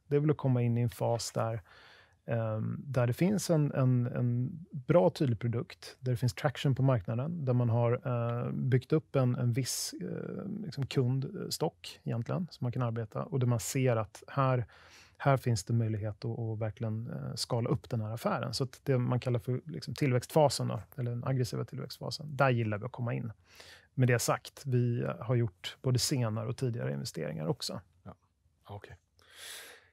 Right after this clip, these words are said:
Speaker 2: Det, det får helt enkelt avgöra case to case.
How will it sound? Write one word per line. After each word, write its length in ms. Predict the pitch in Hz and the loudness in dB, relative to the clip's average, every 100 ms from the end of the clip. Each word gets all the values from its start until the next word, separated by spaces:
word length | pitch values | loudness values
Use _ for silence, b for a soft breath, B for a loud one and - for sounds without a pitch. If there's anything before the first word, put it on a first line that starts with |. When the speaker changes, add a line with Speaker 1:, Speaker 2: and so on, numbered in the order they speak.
| _ | _
Speaker 2:
Det, 160 | - 147 151 | -2 -2 0
det 180 | 143 139 | 2 4
får 120 | 143 | 6
helt 220 | 139 110 | 6 6
enkelt 280 | 120 113 110 | 2 2 4
avgöra 400 | 123 107 123 120 | 2 4 2 2
case 280 | - 113 - | 0 -2 -2
to 60 | 104 | -4
case. 320 | 113 85 - | -4 -4 -10